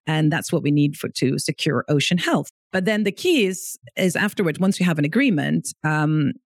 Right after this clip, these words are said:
and that you also have to make sure that, you know, it's, it's pragmatic in terms of, like, what kind of systems or strategies or, you know, it has to be a collaborative process. Um, so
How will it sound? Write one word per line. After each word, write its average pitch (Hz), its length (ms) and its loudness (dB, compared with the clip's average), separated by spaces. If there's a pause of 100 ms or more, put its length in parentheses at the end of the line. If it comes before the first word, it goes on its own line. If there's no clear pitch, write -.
(120)
and 165 140 4
that 185 220 -2 (240)
you 135 160 2
also 175 200 -2
have 160 200 -2
to - 80 0
make 160 180 2
sure 160 240 2
that, 151 140 -2 (220)
you 160 100 2
know, 131 280 0
it's, - 200 -6
it's - 120 -4
pragmatic 180 800 -4
in 151 140 2
terms 143 320 0
of, 143 100 -2
like, 135 320 -2 (380)
what - 180 0
kind 175 200 0
of 156 80 0
systems 147 960 0
or 139 280 0
strategies 151 800 -2
or, 131 460 0
you 165 100 2
know, 131 120 0
it 151 180 0
has 208 160 0
to - 80 -2
be 180 160 0
a 156 60 0
collaborative 165 560 -2
process. - 500 -2 (540)
Um, 165 400 2 (160)
so 147 320 -2